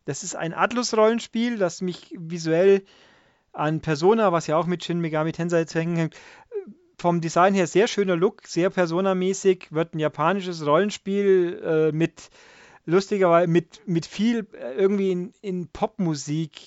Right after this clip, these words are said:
Ambiente, in Tokio, im echten Tokio und ganz viel Popmusik und japanischer Soundtrack von Avex Records, ist ein bekanntes Label. Äh, also klingt genau wie mein Ding, außer es halt japanisch statt koreanisch ist, okay.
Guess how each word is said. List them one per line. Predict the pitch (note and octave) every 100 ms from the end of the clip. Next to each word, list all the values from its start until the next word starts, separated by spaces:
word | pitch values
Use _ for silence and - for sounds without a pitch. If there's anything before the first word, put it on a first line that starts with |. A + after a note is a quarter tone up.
| - -
Ambiente, | D3+ E3 D3+ D#3+ F#3+ -
in | F3
Tokio, | - F3+ A#3+ B3 C#4 D4 C#4+
im | F3+
echten | G3+ G#3 - G#3
Tokio | G3 G#3+ G#3+
und | F#3 E3+
ganz | F3+ F#3+
viel | - G3+
Popmusik | F#3 G#3+ - G#3+ G3 G#3+ -
und | E3 D3+
japanischer | D#3 D3+ D#3+ E3+ E3+ F3+
Soundtrack | D#3+ F3 E3 -
von | D3+
Avex | - F#3 F#3+ -
Records, | F#3 F3+ E3 -
ist | C#3+
ein | D3 C#3
bekanntes | C#3 - C#3+ B2+
Label. | C#3+ D#3 F#3 F3+ - - - - - -
Äh, | - C3 B2+ - _ _ _ _ _
also | C#3 D#3 C#3+ - _ -
klingt | G3+ G3
genau | F3+ E3+ F#3+
wie | F#3+
mein | E3+ D#3
Ding, | E3 F3 - _ _
außer | - C#3+
es | D3
halt | D3+
japanisch | C#3+ C3+ D3+ D3
statt | A#2+ -
koreanisch | B2 A#2 B2+ C3+
ist, | E3
okay. | D#3+ - F3